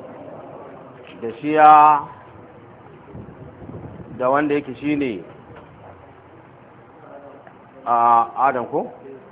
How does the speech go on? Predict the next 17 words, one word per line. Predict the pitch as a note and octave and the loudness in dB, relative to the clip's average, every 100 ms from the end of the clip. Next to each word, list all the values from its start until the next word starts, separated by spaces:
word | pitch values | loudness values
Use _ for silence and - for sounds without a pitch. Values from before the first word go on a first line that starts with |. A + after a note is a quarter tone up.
| - - - - - - | -20 -20 -20 -20 -20 -18
Organizing | A2 G#2+ C3 D3 C#3+ | -10 -2 2 2 2
Secretary | C#3+ C3+ D3+ C#3 | -4 -2 0 0
na | B2+ C3+ C3+ C3+ C3 - - - - - | 2 4 6 4 2 -4 -20 -20 -20 -8
ƙasa | D3+ D3 D3 C#3+ | -6 0 2 4
na | D3 C#3+ C#3+ C#3+ | 6 6 6 4
agaji. | A#2+ G#2+ - - - - - - - - - - - - - - - | 4 -4 -10 -20 -20 -20 -20 -20 -20 -20 -20 -20 -20 -20 -20 -20 -14
Wanda | A2 C3+ B2 | -10 -8 -6
shi | C3 | -6
ya | C3 | -4
zo | C#3+ | -4
ɗauko | D3 C#3+ C#3+ D3+ | -4 -6 -6 -8
shi, | C3 | -8
duka | C#3+ C3 | -4 -2
Allah | C3+ B2+ | 0 -2
ya | |
karɓi | B2+ A#2 | -2 -6
rayuwarsu. | A2 G#2 G2+ - | -4 -4 -6 -10